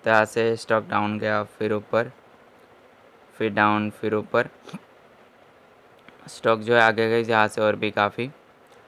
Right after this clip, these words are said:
ऊपर जाता हुआ देखने को मिल सकता है। आप लोग level पे फॉलो कर सकते हो।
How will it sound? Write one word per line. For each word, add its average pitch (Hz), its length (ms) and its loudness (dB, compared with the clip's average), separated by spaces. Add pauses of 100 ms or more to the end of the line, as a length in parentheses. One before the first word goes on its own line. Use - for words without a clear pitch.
(360)
ऊपर 107 320 0
जाता 104 300 0
हुआ 107 120 4
देखने 104 340 -2
को 110 120 -4
मिल 104 200 -2
सकता - 300 -8
है। 110 60 2
आप 107 160 -4
लोग 107 140 -2
level 101 260 0
पे 107 160 -4
फॉलो 104 300 -2
कर 101 160 -4
सकते 107 320 -6
हो। 131 80 -6